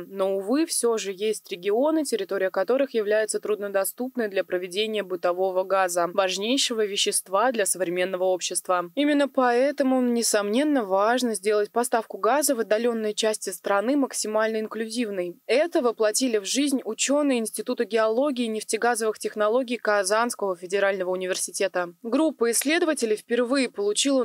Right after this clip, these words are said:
новую модифицированную молекулу, которая обладает высокой эффективностью ускорения гидратообразования. Это значит, что газ можно преобразовать в твёрдый вид и спокойно перевозить на дальние расстояния в нужном количестве.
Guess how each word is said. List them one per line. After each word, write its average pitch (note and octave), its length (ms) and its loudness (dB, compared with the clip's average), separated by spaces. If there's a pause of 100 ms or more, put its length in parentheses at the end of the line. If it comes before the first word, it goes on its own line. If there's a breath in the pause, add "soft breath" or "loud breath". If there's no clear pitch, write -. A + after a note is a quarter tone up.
(120)
новую C4+ 320 2
модифицированную G#3 840 0
молекулу, G#3+ 680 0
которая F#3+ 360 2
обладает F#3+ 420 0
высокой A#3 500 0
эффективностью A#3 680 -2
ускорения G3+ 480 -2
гидратообразования. G3 1500 0
Это G#3+ 240 0
значит, B3 520 0
что - 240 -4
газ G#3 380 0
можно G#3+ 320 0
преобразовать F#3 600 -2
в - 100 -18
твёрдый G3 460 -2
вид A#3 240 -2
и B3+ 40 0
спокойно G#3+ 540 -2
перевозить F3 540 -2
на G3+ 120 0
дальние G3 420 0
расстояния F3+ 600 -2
в E3 60 -10
нужном F#3 400 -6
количестве. E3+ 640 -2